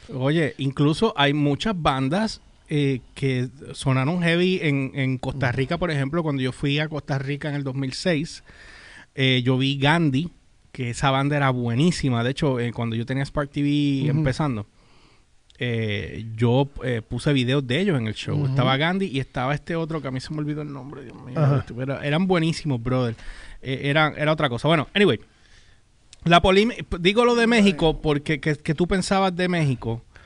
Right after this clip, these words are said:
Speaker 1: porque de
Speaker 2: Me-,
Speaker 1: Maná.
Speaker 2: México es el pa-, el, el país más grande de la, de Latinoamérica,
Speaker 1: De Latinoamérica.
Speaker 2: y es, es el exportador número uno de,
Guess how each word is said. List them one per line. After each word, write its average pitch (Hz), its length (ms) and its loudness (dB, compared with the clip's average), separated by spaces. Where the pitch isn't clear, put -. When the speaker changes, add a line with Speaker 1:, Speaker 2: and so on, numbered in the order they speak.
Speaker 1:
porque 151 580 4
de 147 140 4
Speaker 2:
Me-, 135 80 6
Speaker 1:
Maná. 139 340 4
Speaker 2:
México 151 440 0
es 190 60 4
el 196 80 0
pa-, 160 240 0
el, 156 340 -4
el 135 180 -2
país 135 540 -6
más 147 280 -2
grande 160 340 -2
de 156 140 0
la, 135 180 -2
de 143 160 -4
Latinoamérica, 135 440 0
Speaker 1:
De - 0 -
Latinoamérica. 139 540 4
Speaker 2:
y 147 80 0
es, 147 320 2
es 139 160 0
el 165 80 2
exportador 156 500 0
número 170 300 0
uno 160 240 0
de, 135 220 -2